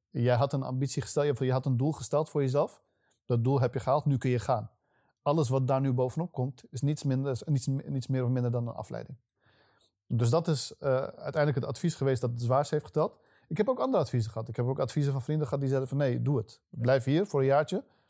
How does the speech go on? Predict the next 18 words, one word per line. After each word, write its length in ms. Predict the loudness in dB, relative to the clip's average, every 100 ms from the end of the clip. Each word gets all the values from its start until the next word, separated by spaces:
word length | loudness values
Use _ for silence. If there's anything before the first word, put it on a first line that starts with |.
| _ -2
en 60 |
dan 80 | 0
kun 100 | 2
je 60 | 2
nog 120 | 2
langer 240 | 2 0
weg." 240 | 0 -4 -12 _ _ _ _ _ _ -20 -20 _ -20 -20 _ _
Dus 120 | -2 0
uiteindelijk 400 | 2 2 2 0
heb 100 | -2
ik 60 |
gezegd 220 | 0 0
van, 100 | 0
"Oké, 180 | 0 0
weet 140 | 0 0
je 60 |
wat? 220 | -2 -4 -18 _ _
Eh, 880 | -2 0 0 0 -2 -4 -4 -6